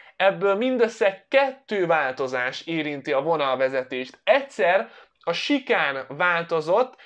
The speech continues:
és lassabb lett, ugyanis nagyon gyors, nagyon veszélyes volt. Az egyik sávból át kellett vágni a másikba, így a falak között semmi hibafaktor nem volt benne, és ha belecsapódtál a falba, akkor kétszázötven kilométer per órára nulláról lassultál le egyszerre. Most ugye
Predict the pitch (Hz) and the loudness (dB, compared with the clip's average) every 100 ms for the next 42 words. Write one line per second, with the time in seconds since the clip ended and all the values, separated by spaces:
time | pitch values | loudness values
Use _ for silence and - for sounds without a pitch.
0 | - - 175 170 - 180 196 190 - 160 | -20 -8 -8 -6 -4 4 4 4 -2 0
1 | 160 147 214 247 - - 190 175 170 170 | 2 2 2 -2 -18 -8 -2 0 0 -4
2 | - 175 196 180 180 185 202 196 175 165 | -6 -6 -2 -2 -2 2 2 2 -4 -2
3 | 165 165 170 - 190 190 202 202 190 208 | 0 0 0 2 2 2 2 2 2 0
4 | 214 220 - 202 175 160 165 170 170 180 | 0 -2 -2 -2 0 2 2 2 -2 0
5 | 160 151 143 165 160 156 151 147 160 165 | 2 2 -2 -2 -2 -4 -4 -4 -2 -4
6 | 170 170 151 160 160 - - - 160 165 | -4 -10 0 2 2 -4 -20 -14 -4 -4
7 | - 214 185 175 - 185 170 156 - 220 | 2 4 4 2 -2 0 2 0 0 -2
8 | 196 165 185 180 170 175 160 165 165 175 | 0 -2 -4 0 0 0 -2 -2 -2 0
9 | 165 156 170 175 170 165 165 185 170 190 | 2 2 2 0 -2 -4 -6 -6 2 2
10 | 180 185 170 165 160 156 151 - 165 156 | 4 2 0 0 0 0 0 2 4 4
11 | 156 156 160 151 - - - - - 180 | 2 0 -2 -2 -6 -20 -20 -20 -6 -4
12 | 165 165 156 156 156 143 160 147 151 156 | 0 0 0 -2 -4 -4 -4 -2 -2 -2
13 | 151 156 147 151 143 147 139 - - 147 | 0 0 0 4 4 4 2 -2 -12 -4
14 | 156 160 156 170 170 175 - 202 185 185 | -2 2 2 4 4 2 0 -2 2 2
15 | 175 180 190 226 226 226 214 156 156 156 | 4 2 0 2 4 4 0 -2 -6 -4
16 | 170 156 151 | -4 2 0